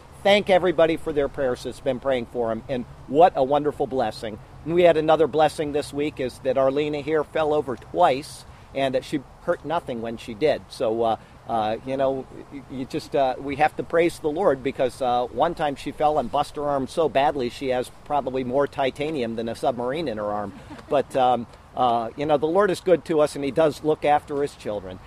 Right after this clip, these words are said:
So, uh, we want to thank the Lord for those things, and, um, we'll go ahead and, uh, get into, uh, the rest of our, uh, our stuff today, which includes, as always, this day in history. Before we do our sermon, we'll do this day in history.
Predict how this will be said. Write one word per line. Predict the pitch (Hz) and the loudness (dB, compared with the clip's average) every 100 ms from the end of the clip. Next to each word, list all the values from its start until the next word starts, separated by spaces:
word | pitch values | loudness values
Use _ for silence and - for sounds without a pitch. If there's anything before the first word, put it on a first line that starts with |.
| - - | -20 -6
So, | 139 117 117 | 0 2 4
uh, | 117 | 4
we | 120 | 2
want | 139 147 | 2 2
to | 135 | 4
thank | 151 147 | 0 0
the | 139 | 0
Lord | 139 143 | 2 2
for | - 135 | 0 2
those | 139 135 - | 2 2 -2
things, | 151 170 - - - - - | -2 -2 -6 -16 -20 -20 -8
and, | 127 127 123 110 | -2 -2 -2 0
um, | 127 120 117 113 - - | 2 4 2 -4 -14 -8
we'll | 143 | -6
go | 139 160 | 2 2
ahead | 151 156 156 | 4 2 2
and, | 139 131 | 0 0
uh, | 120 - - - - - - - 127 | -2 -4 -14 -20 -20 -20 -20 -20 -6
get | 165 175 | -4 -2
into, | 165 160 - 165 151 143 | -4 -6 -4 -2 0 2
uh, | 131 127 | 4 4
the | 107 123 | 2 0
rest | 156 - - | 0 -2 -8
of | 127 | -4
our, | 139 135 127 | 0 0 2
uh, | 123 113 113 - - - - - - - - | 0 -2 -6 -16 -20 -20 -20 -20 -20 -20 -18
our | 123 | -18
stuff | - - 156 151 | -16 0 0 0
today, | - 151 151 | -2 0 0
which | 143 135 135 | 0 -6 -10
includes, | - 208 214 175 - | -2 4 4 2 0
as | 175 226 240 - | 6 6 4 6
always, | 190 175 139 135 135 - | 8 10 8 4 2 0
this | 160 - | -2 0
day | 147 139 | -2 -2
in | 135 | -2
history. | 123 135 - 101 - | -4 -6 -8 -16 -12
Before | 120 156 160 | -6 2 2
we | 180 | 4
do | 170 180 | 4 4
our | 175 | 2
sermon, | 165 160 151 | 0 -2 0
we'll | 131 | -2
do | 117 131 | -2 -2
this | 117 151 | -2 -4
day | 175 180 | -4 -4
in | 190 | -2
history. | 160 - 160 | -2 0 -2